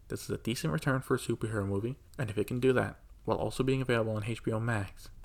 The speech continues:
then it shows people still want to go to the theaters. However, if it fails to make much, much less, let's say, less than a hundred million. That is not good for either Warner Brothers or theaters. And the only way Warner Brothers gets around that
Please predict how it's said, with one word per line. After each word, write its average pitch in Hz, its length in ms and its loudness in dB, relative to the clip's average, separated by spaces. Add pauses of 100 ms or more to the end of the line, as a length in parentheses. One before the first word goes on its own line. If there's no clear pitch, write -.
(140)
then 123 140 2
it 110 60 -4
shows 123 240 0
people 117 320 -4
still - 160 0
want 104 140 0
to 101 60 0
go 101 100 2
to - 120 -8
the - 60 -10
theaters. - 380 -4 (640)
However, 127 380 0 (400)
if - 120 -12
it 95 60 -4
fails 135 320 4
to 131 60 0
make 120 140 -2
much, 104 320 -2
much - 280 -4
less, - 340 -2 (680)
let's - 160 -6
say, 113 220 0
less 107 200 0
than - 120 0
a 110 40 0
hundred 113 200 2
million. 101 280 0 (760)
That 107 120 2
is 117 80 2
not 120 160 0
good 110 140 2
for - 100 -6
either 107 240 0
Warner 107 240 0
Brothers 147 400 2
or 120 160 0
theaters. - 480 0 (360)
And 110 100 -2
the 98 80 2
only 117 160 4
way 127 120 6
Warner 113 260 2
Brothers 110 360 4
gets - 240 0
around 104 240 0
that 98 260 2